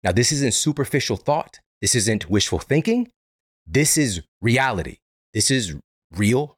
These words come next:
hardcore science, physics, and looking at how we're connected to the world around us and how things are constructed, right? But we have this very limited perspective here in our little lives, in our little earth suit. We can get so,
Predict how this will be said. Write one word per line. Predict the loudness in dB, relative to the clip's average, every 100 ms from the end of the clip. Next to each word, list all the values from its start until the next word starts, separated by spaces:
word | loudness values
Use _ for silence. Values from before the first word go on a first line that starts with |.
| -4
hardcore | -2 -2 -8 -10 -8 -10 -14 _ _ _
science, | -4 -2 -4 -8 -8 -8 -8 _ _ _ -2
physics, | -2 -2 -6 -6 -6 -8 _ _ _ _ 0
and | 2
looking | 2 2 -2
at | -2 -8 -14 -20 _
how | -6 -2
we're | 0 0
connected | 0 -2 -4 -8
to | -10 -12
the | -10
world | -8 -8 -6
around | -2 -2 -2
us | -4 -6
and | -4 -4
how | -2 -4
things | -4 -10 -8
are | -8
constructed, | -6 -4 -4 -6 -8 -20 _ _ -8
right? | -6 -4
But | -4
we | -2 -2
have | -2
this | -2 -2
very | 0 0
limited | 0 0 0 -2 -4
perspective | -4 -2 -4 -4 -6
here | -8 -6 0 2 2 -2 -6 _ _ -16
in | -12
our | -8
little | -4 0 2 4
lives, | 2 0 0 -2 -4
in | -6
our | -6
little | -8 -6 -4 -4 -2
earth | -2 -2
suit. | -2 0 0
We | 0
can | -2
get | -2 -2
so, | 0 -2